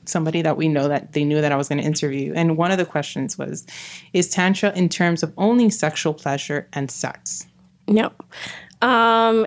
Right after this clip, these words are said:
Speaker 2: it is, there are, those are tools and practices that,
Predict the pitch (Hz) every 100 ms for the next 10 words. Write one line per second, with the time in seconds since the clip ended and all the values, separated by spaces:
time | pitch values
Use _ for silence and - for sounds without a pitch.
0 | - 233 240 233 226 226 202 220 208 202
1 | 196 202 214 214 202 - 220 220 202 220
2 | 180 - 214 240 254 269 - - _ -
3 | 208 220 208 202 190